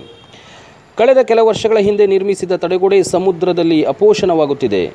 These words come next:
ಕಾಂಕ್ರೀಟ್ ರಸ್ತೆ ಕೂಡ ಅಪಾಯದ ಅಂಚಿನಲ್ಲಿದೆ. ಎಲ್ಲಿ ತಮ್ಮ ಮನೆಗಳಿಗೆ ಸಮುದ್ರದ ನೀರು ನುಗ್ಗುತ್ತೋ ಎನ್ನುವ ಆತಂಕ ಎದುರಾಗಿದೆ. ಸಮುದ್ರದ ಅಲೆಗೆ ತಡೆಗೋಡಿ ಕೊಚ್ಚಿ ಹೋಗುತ್ತಿವೆ. ದಿನದಿಂದ ದಿನಕ್ಕೆ ಸಮುದ್ರ ನೀರು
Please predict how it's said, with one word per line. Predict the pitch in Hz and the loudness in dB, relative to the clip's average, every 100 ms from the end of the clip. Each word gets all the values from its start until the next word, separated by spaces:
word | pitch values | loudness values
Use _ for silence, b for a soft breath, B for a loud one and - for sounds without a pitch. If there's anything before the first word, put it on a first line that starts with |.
| - - - - | -14 -20 -10 -2
ಕಾಂಕ್ರೀಟ್ | 208 214 208 196 | -2 0 -4 -2
ರಸ್ತೆ | 185 190 | -4 -4
ಕೂಡ | 180 190 | -2 0
ಅಪಾಯದ | 180 160 151 180 175 165 | 0 0 -2 0 0 -2
ಅಂಚಿನಲ್ಲಿದೆ. | 151 151 160 147 127 98 80 - - - - - | -4 -4 -4 -4 -4 -4 -8 -10 -20 -20 -14 -4
ಎಲ್ಲಿ | 196 247 | -2 0
ತಮ್ಮ | 240 226 | 0 0
ಮನೆಗಳಿಗೆ | 220 208 208 202 196 | 0 0 0 0 0
ಸಮುದ್ರದ | 180 202 208 185 202 190 | -2 -2 -4 -2 -2 0
ನೀರು | 185 185 180 | 0 2 2
ನುಗ್ಗುತ್ತೋ | 175 170 185 190 170 | 0 0 0 2 2
ಎನ್ನುವ | 151 180 170 147 - | 2 2 2 2 2
ಆತಂಕ | 135 156 170 180 | -2 -2 -2 -2
ಎದುರಾಗಿದೆ. | 165 165 156 147 101 82 - - - - B B B - | 0 0 0 -2 -4 -4 -8 -20 -20 -20 B B B -20
ಸಮುದ್ರದ | - 220 262 247 247 233 | -6 -2 0 0 0 0
ಅಲೆಗೆ | 220 196 220 214 | 2 0 0 -2
ತಡೆಗೋಡಿ | 202 196 202 202 175 175 | -2 -2 0 0 0 -4
ಕೊಚ್ಚಿ | - 190 - | -6 -6 -2
ಹೋಗುತ್ತಿವೆ. | 214 180 156 147 107 87 71 _ - 117 | -2 0 -2 -6 -6 -6 -10 _ -18 -8
ದಿನದಿಂದ | 143 202 180 185 | -2 0 0 0
ದಿನಕ್ಕೆ | 175 165 165 175 156 | 0 0 -2 -2 -4
ಸಮುದ್ರ | - 170 180 160 | -2 -2 -2 -2
ನೀರು | 165 165 165 151 | 0 0 0 -2